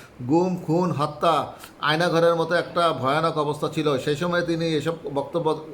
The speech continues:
রাখেননি কেন? হঠাৎ করে তিনি এত ভয়াবহ অবস্থা কোথায় দেখেছেন, সে ব্যাপারে তাকে অনতিবিলম্বে ডে-, আহ, বর্তমান সরকার উচিত ডাক দিয়ে, আহ, তার কাছ থেকে খোলাসা করা, তিনি কি, আহ, ভয়ানক অবস্থা দেখছেন, তার কাছে একটা উপযুক্ত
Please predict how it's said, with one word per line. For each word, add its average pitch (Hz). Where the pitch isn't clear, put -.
রাখেননি 147
কেন? 131
হঠাৎ 180
করে 190
তিনি 175
এত 170
ভয়াবহ 170
অবস্থা 170
কোথায় 156
দেখেছেন, 156
সে 160
ব্যাপারে 170
তাকে 165
অনতিবিলম্বে 170
ডে-, 156
আহ, 139
বর্তমান 170
সরকার 160
উচিত 160
ডাক 143
দিয়ে, 160
আহ, 139
তার 160
কাছ 170
থেকে 175
খোলাসা 160
করা, 143
তিনি 160
কি, 180
আহ, 143
ভয়ানক 151
অবস্থা 156
দেখছেন, 139
তার 151
কাছে 170
একটা 170
উপযুক্ত 165